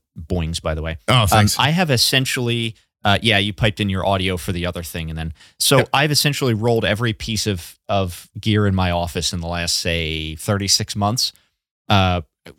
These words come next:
Speaker 1: camera, speakers, microphone, audio interface, hub, printer, everything. It's all worked out of the box. Like, no config, no scripting, no getting weird dependencies, or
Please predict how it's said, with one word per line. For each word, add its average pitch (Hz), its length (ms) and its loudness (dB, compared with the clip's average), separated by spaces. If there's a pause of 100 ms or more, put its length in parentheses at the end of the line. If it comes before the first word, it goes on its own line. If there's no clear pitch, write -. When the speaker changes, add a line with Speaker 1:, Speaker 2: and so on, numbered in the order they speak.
(240)
Speaker 1:
camera, 110 400 2
speakers, 104 600 -4
microphone, 98 720 -4
audio 101 260 4
interface, 95 960 -2
hub, 101 680 -2
printer, 104 480 0
everything. 92 540 -6 (1000)
It's 117 140 0
all 110 140 4
worked 98 180 -4
out 92 140 0
of 87 40 -6
the 85 60 -6
box. 80 480 -4
Like, 98 160 -2
no 110 220 0
config, 101 500 0
no 98 80 -4
scripting, 98 540 -2
no 98 400 -6 (200)
getting 104 320 0
weird 98 220 -6
dependencies, 95 680 -6
or 92 100 -10